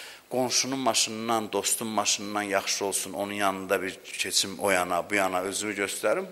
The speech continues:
Bu artıq bəndəlikdən fikrin azmasıdır. Bax, bu mərhələdə insan fikrinin qarşısını alsın, məşğuliyyəti bu olmasın, bilirsiniz? Fikri, zehni məşğuliyyəti bundan ibarət olsun ki, Allah məndən nə istəyir?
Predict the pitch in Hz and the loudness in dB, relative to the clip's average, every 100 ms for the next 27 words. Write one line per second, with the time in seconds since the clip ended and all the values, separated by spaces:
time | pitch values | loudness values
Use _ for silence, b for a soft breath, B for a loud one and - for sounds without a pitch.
0 | 202 240 - 190 180 - - - 180 175 | -2 6 12 12 12 6 2 10 12 12
1 | 175 175 175 170 226 214 - - 190 220 | 10 10 10 6 6 6 6 10 10 8
2 | 202 123 123 123 120 - 131 185 190 240 | 6 8 8 8 6 6 6 4 4 10
3 | 170 127 120 113 113 113 107 120 107 B | 12 12 10 6 6 4 6 6 4 B
4 | B B B - - 143 123 117 113 117 | B B B -2 4 4 4 0 8 10
5 | 110 - 117 110 - 135 170 160 - 175 | 10 8 8 8 8 8 10 12 12 12
6 | 185 180 175 220 180 151 123 113 107 - | 12 12 12 8 10 10 10 10 8 8
7 | 107 113 139 - 185 B B - - - | 4 -2 2 4 2 B B -16 -4 2
8 | - 196 190 160 185 180 202 180 156 - | 6 8 10 12 12 10 8 10 8 6
9 | 165 156 160 175 165 165 151 135 120 123 | 6 6 4 0 6 6 8 10 12 12
10 | 127 120 - 139 - 196 B B 151 160 | 6 2 2 4 6 4 B B 12 12
11 | 170 135 120 117 113 110 110 92 - - | 10 10 6 8 4 8 8 8 4 0
12 | 82 60 | -4 -4